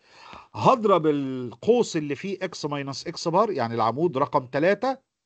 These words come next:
في العمود رقم، في العمود رقم أربعة، هضرب الاتنين دول في بعض، سالب ميتين وعشرين في ربعمية تسعة وتسعين، سالب تلتمية وعشرين سالب مية، سبعمية واحد وعشرين، سالب ميتين وعشرين في أربعة وسبعين، أدي الأرقام بتاعتهم أهي.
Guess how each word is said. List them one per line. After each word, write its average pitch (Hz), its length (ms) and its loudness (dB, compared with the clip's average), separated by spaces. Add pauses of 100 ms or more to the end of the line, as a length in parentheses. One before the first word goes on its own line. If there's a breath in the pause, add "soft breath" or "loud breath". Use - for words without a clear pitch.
(440 soft breath)
في - 140 -4
العمود 151 480 2
رقم، 214 520 2 (360)
في 151 80 -6
العمود 147 380 2
رقم 175 320 -2
أربعة، 131 540 4 (520)
هضرب 160 240 0
الاتنين 160 360 -8
دول 185 160 0
في 139 120 -6
بعض، 104 260 0
سالب 175 320 0
ميتين 165 260 -4
وعشرين 185 380 -6
في 185 100 -4
ربعمية 156 300 2
تسعة 143 200 -2
وتسعين، 95 340 -10 (460 soft breath)
سالب 185 320 4
تلتمية 190 300 0
وعشرين 196 320 -2
سالب 175 300 2
مية، 170 260 -2
سبعمية 151 340 -2
واحد 143 180 0
وعشرين، 98 360 -4 (400 soft breath)
سالب 185 340 6
ميتين 175 240 2
وعشرين 196 360 -4
في 180 80 2
أربعة 156 240 6
وسبعين، 117 500 -2
أدي 151 120 -2
الأرقام 143 340 -2
بتاعتهم 127 380 -4
أهي. 85 140 -12